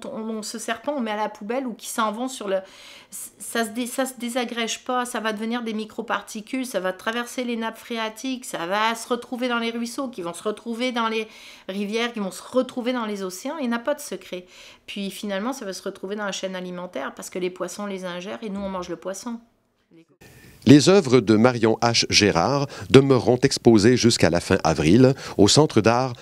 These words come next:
Speaker 2: La Petite Église.
Speaker 1: Je suis la gouttelette d'eau et puis pour faire une goutte d'eau qui va être assez lourde pour tomber du nuage, pour, pour, de, pour faire suite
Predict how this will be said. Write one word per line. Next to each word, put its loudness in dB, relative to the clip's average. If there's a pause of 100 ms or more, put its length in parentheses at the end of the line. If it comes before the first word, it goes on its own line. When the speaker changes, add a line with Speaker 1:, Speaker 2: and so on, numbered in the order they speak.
(100)
Speaker 2:
La 6
Petite -2
Église. 2 (560)
Speaker 1:
Je -20
suis -20
la -10
gouttelette -8
d'eau -6
et -6
puis -20
pour -18
faire -4
une -8
goutte -14
d'eau -6
qui -16
va -4 (100)
être -12
assez -6
lourde -8
pour -18
tomber -10
du -12
nuage, -8
pour, -18 (680)
pour, -10
de, -8
pour -16
faire -4
suite -10